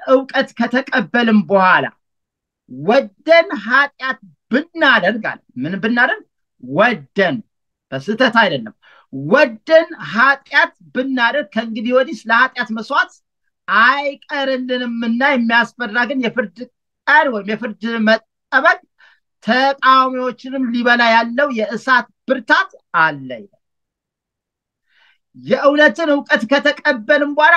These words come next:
ወደን ኃጢአትን ብናደርግ፣ በደንብ አስተውሉት። ይሄ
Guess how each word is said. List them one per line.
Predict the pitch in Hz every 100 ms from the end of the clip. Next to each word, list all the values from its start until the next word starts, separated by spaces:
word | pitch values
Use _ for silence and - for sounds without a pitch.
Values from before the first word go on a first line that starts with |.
| 285 214
ወደን | 262 294 - - 302 285 240
ኃጢአትን | 254 277 - 262 247 262 220
ብናደርግ፣ | 220 214 202 185 151
በደንብ | 175 208 214
አስተውሉት። | 220 - 220 190
ይሄ | 180